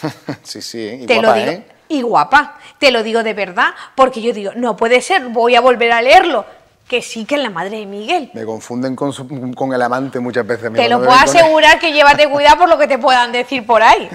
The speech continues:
Speaker 2: ¿eh? Llévate cuidado.
Speaker 1: Sí, muy guapa, muy guapa, además más simpática que la hostia, te, te,
Speaker 2: Sí.
Speaker 1: te, te ríes un montón con ella.
Speaker 2: ¿Y cómo fue lo de cocinar juntos?
Speaker 1: Bien, bueno, nosotros cocinamos muchas veces juntos.
Speaker 2: Siempre, ¿no?
Speaker 1: Hemos cocinado mucho y, y ella, ella,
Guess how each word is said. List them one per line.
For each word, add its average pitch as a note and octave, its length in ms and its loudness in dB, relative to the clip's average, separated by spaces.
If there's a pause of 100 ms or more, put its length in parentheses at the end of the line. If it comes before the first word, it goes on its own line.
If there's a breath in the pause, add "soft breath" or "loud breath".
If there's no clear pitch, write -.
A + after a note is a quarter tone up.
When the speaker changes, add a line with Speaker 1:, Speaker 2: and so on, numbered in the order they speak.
Speaker 2:
¿eh? A3 200 -8
Llévate A#3 340 -2
cuidado. A3+ 340 -2
Speaker 1:
Sí, G#3+ 80 -6
muy G#3+ 120 -10
guapa, G#2 240 -8
muy G2+ 100 -14
guapa, G2 220 -10
además G2+ 180 -8
más A2 180 -10
simpática G#2+ 440 -8
que G2 40 -8
la G2 100 -8
hostia, G2 180 -16
te, G2+ 80 -12
te, G2+ 60 -16 (100)
Speaker 2:
Sí. - 280 -10
Speaker 1:
te, B2 100 -6
te A2+ 120 -6
ríes A#2+ 220 -6
un A2+ 80 -6
montón G2+ 280 -14
con F2 140 -20
ella. F2 200 -20 (260 loud breath)
Speaker 2:
¿Y A3+ 340 -10
cómo A3+ 280 -8
fue A3+ 180 -8
lo A3+ 80 -6
de G#3+ 180 -8
cocinar G#3+ 460 -10
juntos? A3 600 -14 (220)
Speaker 1:
Bien, C#3 280 0
bueno, C3 180 -2
nosotros A#2 260 -6
cocinamos A#2+ 380 -10
muchas F#2 220 -14
veces - 180 -16
juntos. - 140 -14
Speaker 2:
Siempre, F#3 380 -8
¿no? G#3 180 -12 (140)
Speaker 1:
Hemos G2 200 -10
cocinado A2 320 -10
mucho G#2 380 -10
y, G2+ 40 -8
y G#2 720 -10
ella, C3 400 4
ella, C3 240 0